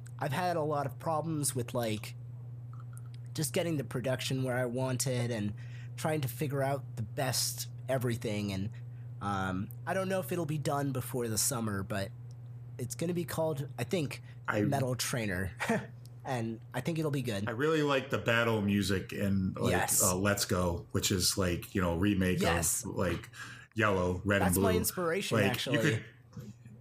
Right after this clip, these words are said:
Speaker 2: yeah, yeah, it's so cool.
Speaker 1: Like,
Speaker 2: I,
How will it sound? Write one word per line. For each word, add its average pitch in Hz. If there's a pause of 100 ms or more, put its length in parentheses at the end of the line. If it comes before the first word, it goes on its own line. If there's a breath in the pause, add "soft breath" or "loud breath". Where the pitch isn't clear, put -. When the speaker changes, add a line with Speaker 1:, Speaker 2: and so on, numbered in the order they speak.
(360)
Speaker 2:
yeah, 117
yeah, 98
it's 107
so 135
cool. 117
Speaker 1:
Like, -
Speaker 2:
I, 117